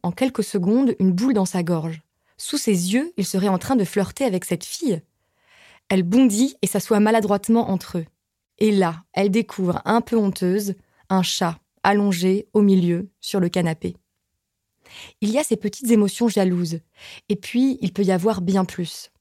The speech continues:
L'écrivaine Annie Ernaux parle de la jalousie comme d'une occupation, au double sens du terme. Car si on tombe en jalousie comme en amour, cela peut être très soudain, irrationnel, voire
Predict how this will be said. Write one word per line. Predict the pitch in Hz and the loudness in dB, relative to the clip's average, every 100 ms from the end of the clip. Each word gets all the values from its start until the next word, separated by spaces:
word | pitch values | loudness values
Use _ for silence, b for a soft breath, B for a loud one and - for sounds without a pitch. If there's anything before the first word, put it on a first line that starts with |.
| _ _ _ _ b b b | _ _ _ _ b b b
L'écrivaine | 196 - 233 262 262 - | -2 0 0 2 0 0
Annie | 233 254 233 | 2 4 4
Ernaux | 180 185 214 247 - _ - | 4 2 4 2 -2 _ -4
parle | 247 233 | -2 0
de | |
la | 185 170 | 0 0
jalousie | 165 233 190 175 208 262 B B B | 2 2 0 -2 0 -2 B B B
comme | 190 | 2
d'une | 185 196 | 4 4
occupation, | 226 - 247 196 - 180 180 - _ | 4 0 -4 -4 -4 -8 -10 -12 _
au | 202 | -2
double | 202 220 220 | 0 2 0
sens | - 202 | -2 -4
du | 175 180 | -4 -4
terme. | 185 170 165 165 _ _ _ _ _ _ - | -4 -4 -6 -10 _ _ _ _ _ _ -6
Car | 202 - | -4 -2
si | 285 | 0
on | 254 | 0
tombe | 214 269 202 | 2 0 2
en | |
jalousie | 180 214 220 196 208 196 - | 2 2 2 0 0 -2 -2
comme | 262 247 | 2 4
en | 247 | 4
amour, | 185 185 220 254 190 180 _ | 4 4 2 2 -2 -6 _
cela | - 208 233 | -4 0 0
peut | 226 202 | 0 -4
être | 180 - | -6 -8
très | - - | -6 -2
soudain, | 233 - 185 175 - b b b | -2 0 -2 -2 -6 b b b
irrationnel, | 262 240 240 - 208 240 269 262 | 2 2 0 2 4 4 0 -4
voire | 175 190 151 | -2 -2 -2